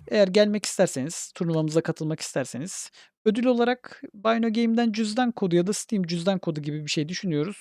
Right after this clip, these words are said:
Eee, onun da açıklamasını yayında zaten yaparım gene. Hani ödüllü bir turnuva yapacağız. Ufak,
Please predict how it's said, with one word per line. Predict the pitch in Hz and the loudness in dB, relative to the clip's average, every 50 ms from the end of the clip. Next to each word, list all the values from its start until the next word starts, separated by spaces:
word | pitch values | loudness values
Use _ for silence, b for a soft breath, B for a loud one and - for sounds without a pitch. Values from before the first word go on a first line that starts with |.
| - - - | -16 -12 -8
Eee, | 143 135 131 131 135 | -6 -4 -4 -4 -4
onun | - - 196 180 160 156 | -4 -2 -2 -2 0 0
da | 160 | 0
açıklamasını | 151 - - - - 147 143 - - 165 151 | 0 0 -2 -4 -4 -4 -4 -4 -4 -4 0
yayında | 143 143 143 139 135 139 | 0 0 0 0 -2 -2
zaten | 127 139 127 123 - 135 | 0 0 -2 -2 -4 -4
yaparım | 135 139 139 - - 120 117 113 | -4 -4 -4 -4 -4 -4 -4 -4
gene. | 104 110 107 143 185 202 | -6 -6 -8 -6 -8 -6
Hani | 214 - 151 147 | -8 -8 -4 -4
ödüllü | 160 156 160 151 156 143 | -4 -4 -2 -2 -2 -4
bir | 143 | -4
turnuva | - 147 143 139 127 | -6 -6 -4 -4 -4
yapacağız. | 120 113 - - 131 - - | -4 -6 -6 -8 -8 -6 -8
Ufak, | 175 - - 160 - _ _ - - | -8 -4 -2 -4 -4 _ _ -20 -20